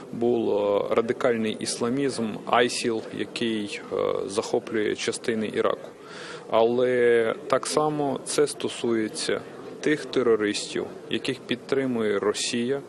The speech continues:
яких фінансує Росія, які захопили частину Донецької і Луганської областей.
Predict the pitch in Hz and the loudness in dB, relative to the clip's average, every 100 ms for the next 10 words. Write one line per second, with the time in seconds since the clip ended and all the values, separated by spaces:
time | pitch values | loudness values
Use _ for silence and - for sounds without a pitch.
0 | - - - - - - 107 - - 127 | -16 -18 -16 -16 -12 -8 -4 -4 -4 -2
1 | 117 110 - 113 104 - - 120 127 147 | -2 -2 -2 -2 0 -2 -2 -2 -2 -2
2 | - - - - - - - 110 110 110 | -6 -14 -14 -14 -14 -14 -10 -4 -4 -2
3 | 123 117 - 117 123 110 104 - 104 - | -4 -2 -4 -2 0 0 -2 -4 -4 -2
4 | 139 156 110 104 - - 127 104 104 101 | -2 0 0 0 -4 -2 -2 0 -4 -4
5 | - 104 117 - - | -4 -4 -2 -6 -4